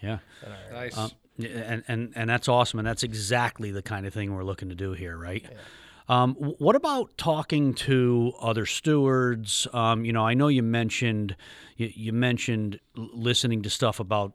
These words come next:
Speaker 1: family medical leave, right, and all that stuff. Uh, um, so let's talk about that, actually. What do you learn about family medical leave? Why is that important?
Speaker 2: Well, because, uh, people, well, a lot of people don't understand all the processes and, like,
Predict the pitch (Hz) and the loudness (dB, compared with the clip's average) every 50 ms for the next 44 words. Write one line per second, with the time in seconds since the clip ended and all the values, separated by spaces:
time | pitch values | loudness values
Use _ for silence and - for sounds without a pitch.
0 | _ - - - - - 123 113 107 104 104 101 101 101 101 98 - - 107 98 | _ -14 -12 -8 -2 0 0 0 0 0 -2 -4 -4 -4 -4 -6 -6 -6 -6 -4
1 | 98 98 98 95 95 92 87 101 98 95 98 90 95 98 92 95 92 95 95 92 | -4 -4 -4 -4 -6 -6 -6 -6 -6 -6 -6 -6 -6 -6 -6 -6 -6 -6 -6 -6
2 | - - - 101 92 87 - - - - - - - 110 110 113 113 120 120 117 | -6 -4 -4 -4 -4 -4 -8 -14 -18 -20 -14 -6 -2 0 0 2 4 4 4 4
3 | 117 - - 156 170 196 180 - - 202 170 143 139 127 127 110 123 113 104 92 | 2 2 2 2 4 2 2 4 6 6 6 6 4 2 2 4 4 2 2 2
4 | 90 85 - - 101 107 104 110 131 180 226 233 220 175 131 123 135 135 131 131 | -4 -8 -8 -6 -6 -4 -2 0 2 2 2 4 2 2 2 4 4 4 6 6
5 | 131 123 120 113 107 107 - - - - - - 123 117 113 113 - - - 127 | 4 4 4 2 2 -2 -4 -6 -14 -10 -2 0 2 4 4 4 2 2 0 2
6 | 113 113 113 110 107 113 113 107 110 - 113 104 98 90 104 117 139 175 202 135 | 2 2 0 0 2 2 2 0 0 -2 -4 -4 -4 -4 -2 -2 -2 -2 -2 -6
7 | - - 117 113 107 107 95 - - 101 85 - - 123 - _ _ - - - | -4 -4 -4 -4 -4 -6 -8 -10 -12 -12 -12 -14 -16 -20 -20 _ _ -20 -20 -20
8 | - - - - _ _ - 180 180 160 143 170 160 - - 185 131 113 - - | -20 -20 -20 -20 _ _ -2 0 0 0 -2 -4 -12 -8 -4 -2 -2 -2 -4 -2
9 | 127 131 131 135 131 131 131 131 - - - - 220 - 247 214 - - _ _ | 0 0 2 2 2 2 0 -2 -6 -10 -16 -12 -6 -4 -4 -4 -4 -8 _ _
10 | - 131 139 143 147 147 165 175 190 190 180 - 185 160 156 127 151 139 117 127 | -8 -4 -4 -4 -2 -2 -2 0 0 -2 -2 -4 -6 -6 -4 -4 -4 -4 -2 -4
11 | 127 123 113 - - 123 120 113 113 113 113 113 - - - 107 107 107 107 - | -4 -6 -6 -8 -6 -4 -4 -4 -2 -4 -4 -6 -6 -6 -4 -4 -4 -4 -4 -4
12 | 123 107 - - 113 113 107 110 92 110 113 110 107 107 107 104 98 101 90 95 | -6 -6 -6 -6 -8 -8 -8 -10 -10 -10 -10 -8 -8 -8 -10 -12 -14 -16 -14 -12
13 | 110 104 104 107 _ - - | -12 -12 -12 -12 _ -20 -20